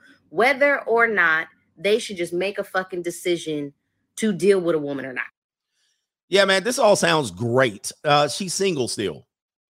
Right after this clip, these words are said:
Speaker 2: And I'm sure there's men that have, men have come up and said, "This is what I want. This is what we're doing." And then they, she'd be like, "Nah, we ain't doing that." Okay. Let's continue here. So she's saying these are hypotheticals. Sure, they're hypotheticals. Not everybody can be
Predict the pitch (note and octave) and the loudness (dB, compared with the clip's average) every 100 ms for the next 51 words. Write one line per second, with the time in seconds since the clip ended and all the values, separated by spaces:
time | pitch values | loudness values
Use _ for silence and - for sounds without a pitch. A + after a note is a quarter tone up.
0 | _ - D#3 D3+ E3+ F#3+ F3+ E3 C#3 D3 | _ -2 0 0 0 0 0 -2 -2 -4
1 | C#3+ B2+ A#2 A#2 - - A#2+ C3 B2+ G#2+ | -2 0 0 -4 -8 -4 -2 0 -2 -2
2 | - C3+ D3+ C#3+ A#2+ D3 A2+ G#2+ A#2 B2+ | -2 0 0 -2 -6 -6 -6 -6 -10 -6
3 | B2 C#3 C3+ C#3 E3 - C3 C3 C3+ D3 | -2 0 0 0 -2 -2 -6 -6 -2 -2
4 | D3+ F3 D3 C3 C3 C#3 B2 B2 B2 B2 | 0 0 0 0 -2 -4 -4 -2 -2 -2
5 | B2+ B2 - _ _ - D3+ C#3+ B2 A#2 | -2 -4 -12 _ _ -4 -2 2 0 0
6 | A#2 A#2+ B2+ A#2 A#2 A2+ G#2 F2+ D#2 _ | -4 -2 -2 -2 -2 -4 -4 -8 -12 _
7 | _ _ B2 B2+ A#2 - _ _ _ _ | _ _ -6 -4 -4 -6 _ _ _ _
8 | _ _ _ _ _ _ _ D#3 - E3 | _ _ _ _ _ _ _ -4 -2 -2
9 | C#3+ A#2 A2 A2+ A2+ B2 A#2 C#3 C3 B2 | -4 -4 -4 -4 -4 -6 -6 -6 0 0
10 | B2 A#2+ A#2 A#2+ A#2 A2 B2+ A#2+ G#2+ B2+ | 0 -4 -6 -6 -4 0 -2 -2 -2 -2
11 | A#2+ D3+ - G3+ F3+ B2 G#2+ - _ F2+ | -2 -6 -6 -4 -2 -2 -2 -6 _ -14
12 | D#2+ - A2 C3 C#3+ C#3 B2+ B2+ - A2+ | -14 -16 -4 0 0 0 -2 -2 -4 -6
13 | A2+ A#2 | -6 -8